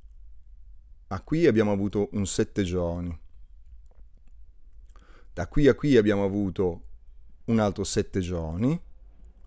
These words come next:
E da questa candela rossa, dal minimo di questa candela rossa a questa, ne abbiamo avuti quattro. Quindi manca un pezzo, che cosa? Una chiusura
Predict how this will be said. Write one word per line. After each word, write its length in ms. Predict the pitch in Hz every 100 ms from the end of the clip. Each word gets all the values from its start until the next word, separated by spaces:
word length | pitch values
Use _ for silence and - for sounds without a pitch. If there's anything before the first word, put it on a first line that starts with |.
| - - - - - - - - - - -
E 380 | - 131 101 -
da 240 | 92 98
questa 420 | - 151 143 - 107
candela 360 | 104 101 98
rossa, 260 | 98 92 98
dal 140 | 95
minimo 200 | 117 123
di 60 | 104
questa 220 | 107 104
candela 260 | 107 104 107
rossa 320 | 101 - 147
a 40 |
questa, 420 | - 98 - 123
ne 80 | 120
abbiamo 220 | 104 104
avuti 200 | 101 95
quattro. 680 | - 123 110 - - 92 85 - - - - - - - - - - - - - - - - - -
Quindi 640 | - 165 110 92 98 110 - - - - - - - - - - - - - - - - - - - -
manca 400 | 135 147 143 113
un 160 | 101
pezzo, 400 | 131 110 - 104
che 100 | 113
cosa? 560 | - 104 95 85 95 90 - - -
Una 200 | 117 120
chiusura 800 | - 110 123 123 98 90 85